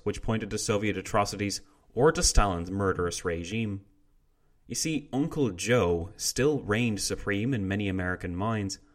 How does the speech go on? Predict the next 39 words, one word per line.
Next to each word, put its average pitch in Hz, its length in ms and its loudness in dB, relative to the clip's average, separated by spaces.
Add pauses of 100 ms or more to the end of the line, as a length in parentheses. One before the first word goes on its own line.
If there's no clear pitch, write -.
(120)
but 139 120 -2
the 143 80 4
reason 185 360 0
for 165 140 -2
this 139 260 4 (280)
was 131 160 -4
not 156 160 2
all 165 240 4
due 110 340 2
simply 107 380 -2
to 107 80 -6
some 110 260 0
misplaced 107 580 -2
innocence 110 480 -2
in 85 160 -6
Washington. 95 500 -2 (560)
We've 139 180 0
mentioned 165 360 2
before 95 360 0
that 95 160 -2
President 101 420 0
Truman 104 400 -2 (220)
was 117 100 -2
under 135 200 2
a 135 60 2
great 135 320 0
deal 143 200 2
of 147 140 2
pressure 113 300 2
to 98 100 -6
bring 104 260 0
the 131 80 0
boys 104 360 2
home 95 320 4
and 95 240 -2 (200)
reduce 110 420 -2
the 110 100 -6
United 95 360 0
States' 92 480 -2